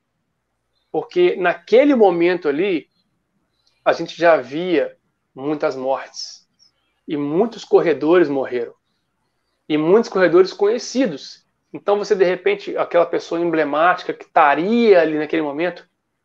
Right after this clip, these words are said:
não tá mais. Então, a, as organizadoras de corrida,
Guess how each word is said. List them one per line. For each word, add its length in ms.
não 80
tá 180
mais. 540
Então, 200
a, 420
as 120
organizadoras 760
de 60
corrida, 600